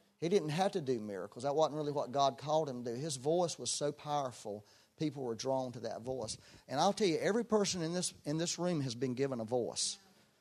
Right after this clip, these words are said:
I'm gonna tell you that everybody in this room has been given a voice. God's called each one of us to be a voice to our generation that we live in. Okay? Every one of you have a voice. The thing is, you've gotta find that true voice.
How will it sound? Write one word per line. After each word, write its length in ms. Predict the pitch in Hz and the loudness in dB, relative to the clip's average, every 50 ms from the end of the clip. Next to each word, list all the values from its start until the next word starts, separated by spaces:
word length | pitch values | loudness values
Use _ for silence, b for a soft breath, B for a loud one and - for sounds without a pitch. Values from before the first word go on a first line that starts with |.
| b b b - | b b b -8
I'm 120 | - 143 | -4 -2
gonna 120 | 170 165 139 | 0 0 0
tell 180 | - - 160 | 0 2 2
you 80 | 151 143 | 2 4
that 180 | 139 127 110 135 | 2 2 4 4
everybody 480 | 156 185 190 196 160 185 185 185 185 | 4 6 6 6 8 10 8 8 8
in 80 | 180 180 | 6 2
this 220 | 180 175 - - | 2 2 2 2
room 120 | 175 170 165 | 0 0 0
has 140 | 143 123 | 0 -2
been 180 | 127 135 127 123 | -2 -2 -2 0
given 240 | 120 127 120 113 113 | 0 0 0 -2 -2
a 20 | |
voice. 580 | 107 113 120 107 78 60 - - - - - - - b b b b b b b b b b b b - - | -4 -2 -2 -2 -2 0 0 0 0 0 -2 -6 -12 b b b b b b b b b b b b 2 8
God's 280 | 151 160 185 185 - | 10 12 12 12 10
called 460 | - - 170 196 196 196 190 175 165 - | 6 4 6 8 10 10 10 8 8 4
each 240 | 170 196 - - 160 | 2 2 2 2 0
one 200 | 165 175 202 196 | 2 2 4 6
of 160 | 175 147 135 | 6 4 4
us 80 | 131 | 2
to 80 | - - | 0 2
be 100 | 139 143 | 4 4
a 60 | 143 | 4
voice 320 | 127 139 180 208 220 190 - | 6 6 8 8 8 6 4
to 100 | - 131 | 4 4
our 160 | 131 131 139 | 4 4 4
generation 600 | 135 156 156 156 156 151 160 185 196 - 143 131 | 4 2 2 4 4 6 6 6 4 2 0 -2
that 120 | 131 113 127 | -2 -2 0
we 80 | 156 | 0
live 280 | 170 180 202 233 208 135 | 0 0 0 0 -2 -2
in. 260 | 95 85 85 82 95 - - - _ _ _ _ _ _ _ _ _ _ _ _ _ _ _ _ _ - | -4 -8 -8 -12 -14 -16 -18 -20 _ _ _ _ _ _ _ _ _ _ _ _ _ _ _ _ _ -6
Okay? 560 | 127 127 - 160 160 175 185 185 185 185 165 - - _ _ _ _ _ - | -6 -2 2 4 6 6 6 4 4 0 -4 -8 -14 _ _ _ _ _ 2
Every 240 | 139 160 185 208 214 | 4 6 6 8 8
one 220 | 214 208 226 214 | 8 8 6 6
of 220 | 180 143 120 98 101 | 6 6 4 2 0
you 100 | 113 120 | 0 2
have 160 | 143 139 143 | 2 4 4
a 60 | 147 | 4
voice. 540 | 131 143 151 135 - - - - - - - b b b b b b - | 6 6 6 6 6 2 2 2 0 0 -2 b b b b b b -12
The 60 | 131 | -4
thing 320 | - - 185 214 240 226 | 4 8 8 10 10 10
is, 160 | 202 165 143 | 8 6 4
you've 120 | 151 160 139 | 4 4 6
gotta 180 | 170 160 147 | 6 6 6
find 320 | 139 - 170 160 151 156 147 | 6 4 6 6 6 8 6
that 140 | 139 110 - | 4 2 4
true 240 | - - 208 233 | 4 6 6 6
voice. 580 | 202 131 110 87 69 64 - - - - - | 6 2 -2 -6 -6 -4 -2 -2 -2 -2 -2